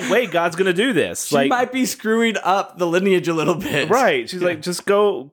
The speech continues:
Speaker 1: go have s-, go have relations with her."
Speaker 2: Mm-hmm.
Speaker 1: And, you know, of course, we get Ishmael at that
Speaker 2: Yeah.
Speaker 1: point. But again, she did not have perfect faith.
Speaker 2: Mm-hmm.
Speaker 1: Then again, no one mentioned here has perfect faith.
Speaker 2: Exactly.
Speaker 1: Obviously, Abraham is mentioned, and he slept with a concubine to get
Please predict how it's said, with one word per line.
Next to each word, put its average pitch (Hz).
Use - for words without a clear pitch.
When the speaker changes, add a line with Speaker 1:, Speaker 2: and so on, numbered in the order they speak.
Speaker 1:
go 185
have 185
s-, -
go 175
have 190
relations 196
with 147
her." 196
Speaker 2:
Mm-hmm. 117
Speaker 1:
And, 156
you 156
know, 139
of 127
course, 131
we 123
get 120
Ishmael 107
at 98
that 107
Speaker 2:
Yeah. 110
Speaker 1:
point. 127
But 117
again, 147
she -
did 135
not 190
have 135
perfect 160
faith. -
Speaker 2:
Mm-hmm. 117
Speaker 1:
Then 151
again, 170
no 151
one 147
mentioned 160
here 104
has 95
perfect -
faith. 95
Speaker 2:
Exactly. 110
Speaker 1:
Obviously, 135
Abraham 147
is 101
mentioned, 120
and 107
he 139
slept 131
with 156
a -
concubine 147
to 139
get 147